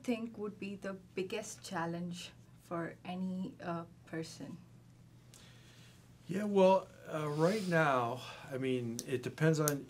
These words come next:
Speaker 2: your consumer, um, and I would say that, uh, the residential consumer space in the current, um, era is really, um, f-, um,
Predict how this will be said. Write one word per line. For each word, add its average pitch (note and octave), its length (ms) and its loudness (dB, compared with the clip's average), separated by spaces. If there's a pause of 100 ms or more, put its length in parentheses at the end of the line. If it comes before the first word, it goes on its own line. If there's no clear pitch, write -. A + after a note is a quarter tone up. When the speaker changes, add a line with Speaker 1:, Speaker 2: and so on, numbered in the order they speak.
Speaker 2:
your C#3 160 2
consumer, B2 760 -4 (140)
um, A#2+ 460 -8
and A#2 100 -2
I A#2 80 0
would A2+ 200 -4
say A2 260 -2
that, G#2+ 380 -2 (600)
uh, G#2+ 300 0
the A#2+ 160 -2
residential C3+ 640 0
consumer A#2+ 580 -4
space A2+ 600 -4 (340)
in A#2+ 140 -6
the A2 60 -6
current, D3 380 2 (480)
um, A2 380 -8 (460)
era A2+ 340 0 (540)
is A#2+ 160 0
really, B2 560 2 (120)
um, A2 380 -4 (600)
f-, - 340 -18 (100)
um, A#2 520 -14